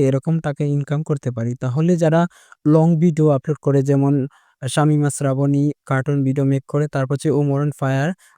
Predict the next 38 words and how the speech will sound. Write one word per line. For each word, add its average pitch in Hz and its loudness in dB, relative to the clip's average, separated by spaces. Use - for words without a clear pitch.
তাদের 170 0
ভিডিও 165 0
ভিউজের 151 -4
সংখ্যা 165 -4
মিলিয়ন 151 2
মিলিয়ন 156 2
এবং, 131 -2
এবং 143 2
প্রত্যেকটা 175 0
ভিডিও 151 4
ভিউ 156 2
ডিউরেশন 160 2
বিশ 147 -2
মিনিটের 147 0
উপরে। 127 0
এবার 156 0
চিন্তা 175 0
করেন 202 2
তারা 165 2
কেমন 185 0
টাকা 127 -8
ইনকাম 123 -2
করতে 120 -10
পারে। 113 -10
আর 160 0
আমার 175 0
ভিডিও 196 2
ডিউরেশনটাও 185 -2
কিন্তু 220 2
কম, 139 2
তিন 147 -2
মিনিট, 160 0
দুই 147 -2
মিনিট। 123 0
আসল 147 -2
কথা 214 2
হচ্ছে 214 0
আট 160 0